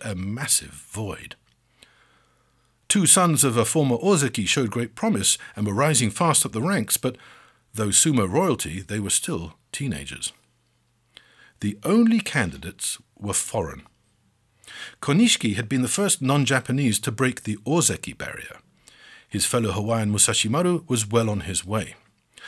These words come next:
A few months before, amid all the sledgehammer tractor smashing and yellow peril paranoia about Japan overtaking and taking over America, something earth-shattering occurred.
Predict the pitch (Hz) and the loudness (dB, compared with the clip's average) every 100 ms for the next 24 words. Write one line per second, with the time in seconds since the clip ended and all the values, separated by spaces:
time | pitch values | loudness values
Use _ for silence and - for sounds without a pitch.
0 | - - - 240 196 - 139 - 104 80 | -14 -4 2 2 2 0 -4 -2 0 0
1 | 98 120 120 113 101 - 127 120 - 117 | 0 -2 -2 -2 0 0 0 -4 -2 -2
2 | 101 - - - 90 - 90 78 87 87 | -4 -6 -8 -6 -4 -4 -4 -8 -8 -10
3 | 87 - - 98 113 113 107 - 131 113 | -12 -14 -12 -4 -2 -2 -4 -4 -4 -4
4 | 98 - 120 107 131 110 87 101 92 - | -6 -2 -2 0 0 -2 -2 -4 -4 -8
5 | - 131 110 110 139 101 101 143 127 98 | -8 -6 -4 -2 -2 -2 -4 -4 -2 -6
6 | 98 - - 98 - 135 110 101 151 135 | -6 -12 -10 -4 -2 -2 -2 0 2 2
7 | 104 104 107 156 120 - 104 - - - | 0 -2 0 0 -2 -4 -8 -10 -18 -18
8 | - - - 196 - 175 165 160 _ _ | -4 0 0 -2 -2 -2 -2 -4 _ _
9 | _ - 208 196 - - - - 80 87 | _ -6 -2 -2 -2 -4 -4 -8 -8 -6
10 | 101 - 80 - | -6 -6 -8 -10